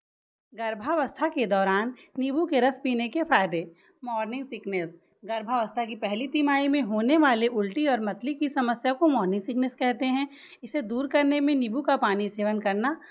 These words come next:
काफ़ी मददगार हो सकता है। रक्तचाप के लिए। गर्भावस्था में रक्तचाप आम समस्या है, ऐसे में नींबू पानी का सेवन करने से इसे नियंत्रण में लाया जा सकता है।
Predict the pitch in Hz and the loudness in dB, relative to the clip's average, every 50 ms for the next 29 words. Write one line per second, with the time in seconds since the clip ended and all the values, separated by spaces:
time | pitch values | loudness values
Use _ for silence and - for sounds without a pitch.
0 | - _ _ _ - 233 202 190 - 277 294 349 370 349 - _ _ _ - 233 | -20 _ _ _ -6 -6 -6 -6 -4 -4 -4 -4 -4 -6 -10 _ _ _ -16 -14
1 | 214 233 214 196 233 214 214 226 214 233 233 220 - 180 156 - 196 175 165 170 | -14 -12 -8 -2 0 0 0 0 0 -4 -6 -4 -4 -6 -6 -4 -4 -2 -2 -2
2 | 170 170 170 _ _ _ _ _ _ - - - 175 254 - - - 254 190 160 | -4 -6 -8 _ _ _ _ _ _ -14 -10 -10 -10 -10 -12 -10 -4 -2 -2 -2
3 | 165 - - 190 175 165 165 170 180 - - _ - 196 190 185 175 214 202 185 | -4 -6 -6 -6 -4 -4 -2 -4 -6 -6 -8 _ -8 -6 -6 -4 -2 -2 0 0
4 | 180 180 - - 220 233 240 247 254 254 _ _ _ _ _ 202 220 247 240 285 | -2 -4 -4 -4 -4 -2 -2 -4 -6 -8 _ _ _ _ _ -12 -12 -10 -10 -10
5 | 262 - 277 262 262 - - 185 185 214 254 247 311 277 262 220 - - 214 202 | -8 -4 -2 -2 -2 -4 -4 -4 -2 -2 -2 -2 -2 -2 -2 -2 -2 0 0 0
6 | 190 190 202 240 - - - _ _ - 214 208 214 302 302 285 294 294 277 262 | 2 0 -2 -4 -8 -14 -20 _ _ -8 -8 -6 -4 -2 -2 0 2 2 0 0
7 | 247 208 240 285 254 262 226 208 214 214 214 226 214 214 226 214 214 214 214 214 | -2 -2 -4 -2 2 2 2 2 0 0 0 0 0 0 0 -2 0 0 0 0
8 | 208 214 196 185 190 220 247 240 - 262 262 285 277 - - _ _ - - 220 | 0 0 2 2 2 0 -2 -2 -2 -2 -2 -2 -4 -8 -18 _ _ -20 -18 -12
9 | 220 294 277 262 254 226 202 196 185 247 262 254 254 285 277 240 202 190 202 208 | -8 -6 -6 -4 -4 -6 -6 -4 -2 -2 0 0 0 0 2 2 2 2 2 2
10 | 214 233 233 220 240 233 220 - 240 233 226 233 240 247 | 2 0 0 0 -2 -6 -2 0 0 0 2 0 -2 -2